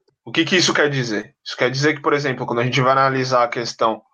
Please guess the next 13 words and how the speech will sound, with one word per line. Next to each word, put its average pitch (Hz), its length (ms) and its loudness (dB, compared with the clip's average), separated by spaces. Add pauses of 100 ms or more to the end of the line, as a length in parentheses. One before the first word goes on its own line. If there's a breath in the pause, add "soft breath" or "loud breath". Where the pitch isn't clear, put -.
(720 loud breath)
da, 113 760 4
dos 113 200 -8
direitos 123 320 -2
sociais, 123 840 2
da 110 120 -2
saúde 123 400 -2
pública, 127 720 0
né? 139 240 -2 (400)
As - 60 -10
questões 123 500 0
da, 117 300 4
da 117 140 2
moradia, 120 840 2